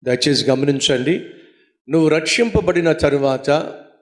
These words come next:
నీకు దేవుడిచ్చిన బాధ్యత ఏమిటంటే, రక్షింపబడిన నువ్వు వెళ్ళి అనేక మందికి రక్షకుణ్ణి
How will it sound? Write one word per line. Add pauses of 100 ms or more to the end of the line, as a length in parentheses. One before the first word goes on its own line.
(760)
నీకు
దేవుడిచ్చిన
బాధ్యత
ఏమిటంటే,
రక్షింపబడిన
నువ్వు
వెళ్ళి (340)
అనేక
మందికి
రక్షకుణ్ణి